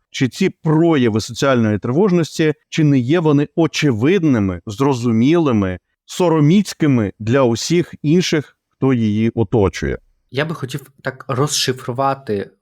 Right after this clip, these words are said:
Speaker 2: е, термін «соціальна взаємодія», тому що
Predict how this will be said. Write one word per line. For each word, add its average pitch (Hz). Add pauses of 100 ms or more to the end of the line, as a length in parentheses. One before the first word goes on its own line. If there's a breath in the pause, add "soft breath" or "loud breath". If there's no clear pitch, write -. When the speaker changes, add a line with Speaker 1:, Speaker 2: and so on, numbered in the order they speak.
(160)
Speaker 2:
е, 113
термін 123
«соціальна 110
взаємодія», 104
тому 104
що 110